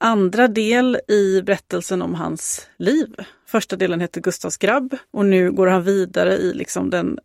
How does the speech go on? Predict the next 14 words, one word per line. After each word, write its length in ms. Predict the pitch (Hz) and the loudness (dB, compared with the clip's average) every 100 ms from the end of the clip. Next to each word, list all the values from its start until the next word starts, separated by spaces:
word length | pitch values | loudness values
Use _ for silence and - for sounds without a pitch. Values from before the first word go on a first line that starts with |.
| - | -12
otroliga 540 | 190 - 247 190 175 - | -4 0 2 2 0 -4
berättelse 500 | 185 175 - 170 175 | -6 -6 -8 -12 -10
som 220 | - 175 | -6 -6
ju 60 | - | -2
är 200 | 202 226 | 0 0
hans 320 | 185 175 - | -2 -4 -6
liv 180 | - - | -6 -8
och 200 | - - | -6 -4
allt 160 | 170 - | -4 -4
han 120 | 175 | -6
har 60 | |
gjort 300 | 170 147 - | -4 -8 -10
och 80 | - | -10
sådär. 220 | - 151 | -6 -6